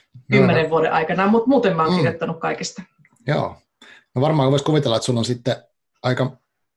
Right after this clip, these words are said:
Speaker 1: syvällinenkin suhde tuon tekstiin, koska sä niinku teet sitä työksessä, sitten luet paljon ja kirjoitat niitä blogeja. Niin miten sitten, kun tästä puhutaan tästä hömpästä, niin mitä se niinku hömppä sun mielestä
Speaker 2: Mm.
Speaker 1: tarkoittaa? Et, et tässähän oli, me kysyttiin Twitteristä tätä aihetta yhdessä ennen kuin tota
Speaker 2: Mm.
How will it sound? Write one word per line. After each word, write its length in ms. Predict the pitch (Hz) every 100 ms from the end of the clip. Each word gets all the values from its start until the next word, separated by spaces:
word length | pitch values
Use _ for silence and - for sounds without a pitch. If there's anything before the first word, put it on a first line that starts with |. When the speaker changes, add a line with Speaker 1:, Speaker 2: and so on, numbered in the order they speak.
| _ _ _ _
Speaker 1:
syvällinenkin 480 | - 180 180 123 107
suhde 220 | 131 110
tuon 200 | - 120
tekstiin, 360 | 139 135 - 107
koska 140 | 101
sä 60 | 107
niinku 160 | 107
teet 140 | 107 117
sitä 140 | 120
työksessä, 480 | 147 147 120 - 95
sitten 300 | 92 110 110
luet 300 | 131 139 -
paljon 320 | 113 117 110
ja 60 | 110
kirjoitat 420 | - 139 127 -
niitä 160 | 113 -
blogeja. 420 | 113 117 110 113 - _ - _ _ _ _ _ _
Niin 120 | 113
miten 220 | 123 147 139
sitten, 360 | 139 - 127 - _ _ _
kun 100 | 123
tästä 220 | - 117
puhutaan 240 | 139 135 110
tästä 140 | 104 -
hömpästä, 460 | 131 113 110 - 107
niin 100 | 113
mitä 160 | 131
se 60 | 156
niinku 160 | 156 123
hömppä 280 | 139 127
sun 120 | 110 107
mielestä 200 | 233 196
Speaker 2:
Mm. 60 |
Speaker 1:
tarkoittaa? 840 | 139 143 110 - _ - 123 110 _ _ _
Et, 80 | 98 _ -
et 180 | 113 - -
tässähän 300 | 131 139 143
oli, 240 | 135 135
me 80 | 131
kysyttiin 380 | 139 147 - 123
Twitteristä 500 | 139 139 104 - 101
tätä 120 | 95
aihetta 340 | 95 98 98 101
yhdessä 300 | 101 98 104
ennen 160 | 98
kuin 100 | 98
tota 200 | 98 -
Speaker 2:
Mm. 300 | 226 214 220